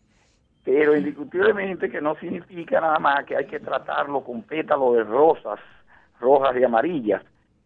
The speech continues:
Eh, también hay que adoptar los países ciertas posiciones sin maltratar. Pero lo de Nicaragua es preocupante, porque no es la primera vez que, que qué lástima que un héroe de la revolución sandinista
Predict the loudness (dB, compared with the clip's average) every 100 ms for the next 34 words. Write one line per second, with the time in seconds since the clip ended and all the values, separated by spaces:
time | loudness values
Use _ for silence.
0 | _ -2 2 4 4 2 2 0 -2 -2
1 | -2 0 0 -2 -2 0 0 0 -2 -4
2 | -4 -4 -4 0 2 2 2 -2 -2 -2
3 | -2 -4 -4 -6 0 0 0 -4 -8 -10
4 | -6 -4 0 0 0 -8 -8 -4 -2 -2
5 | -4 -10 _ _ _ _ 2 4 4 4
6 | 4 2 -4 -6 -4 0 0 -2 -8 -8
7 | -10 -4 -4 -4 -8 -10 -4 -2 0 -2
8 | -4 -8 -4 2 4 6 4 2 -6 -4
9 | -4 -4 -10 _ _ _ -10 -8 -6 -2
10 | 2 2 0 -10 -14 -4 -2 -2 -4 2
11 | 2 4 2 2 2 2 0 -2 -6 _
12 | _ _ _ 2 2 2 0 -2 -4 -2
13 | -2 0 0 0 -2 -2 0 0 -2 -14
14 | -14